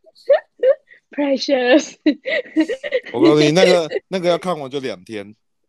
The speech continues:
Speaker 1: 嗯。
Speaker 2: 或者是你真的这么多时间了哈，哦，
Speaker 1: 嗯。
Speaker 2: 你去把《阴尸路》重新，从头看一遍呢。
Speaker 1: 那我最近想说要不要看一些什么有趣的电影欸，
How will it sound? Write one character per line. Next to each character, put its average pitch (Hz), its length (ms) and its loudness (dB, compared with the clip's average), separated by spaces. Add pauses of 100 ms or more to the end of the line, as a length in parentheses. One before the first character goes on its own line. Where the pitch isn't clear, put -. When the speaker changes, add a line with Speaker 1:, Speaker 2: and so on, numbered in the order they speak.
(440)
Speaker 1:
嗯。 226 420 -8 (200)
Speaker 2:
或 233 220 -4
者 160 100 0
是 185 200 -10
你 131 120 -16
真 165 160 -10
的 139 120 -12
这 151 100 -12
么 131 80 -16
多 127 140 -12
时 - 160 -18
间 117 200 -8
了 95 200 -12
哈， 101 260 -8 (440)
哦， 139 280 -4
Speaker 1:
嗯。 226 300 -6
Speaker 2:
你 110 100 -14
去 147 80 -10
把 139 140 -2
《阴 123 160 -8
尸 139 180 -8
路》 135 180 -4
重 120 160 -14
新， 110 160 -16 (200)
从 131 160 -10
头 127 100 -2
看 120 180 -2
一 107 40 -4
遍 104 180 -6
呢。 95 100 -14 (920)
Speaker 1:
那 453 180 6
我 320 80 4
最 294 180 4
近 320 120 0
想 262 180 -2
说 226 120 0
要 240 40 4
不 247 60 0
要 269 100 0
看 247 340 -6
一 247 40 -8
些 240 240 -4
什 247 100 -12
么 - 340 -18 (280)
有 185 180 0
趣 226 260 0
的 185 120 4
电 - 240 -2
影 73 140 -14
欸， - 260 -20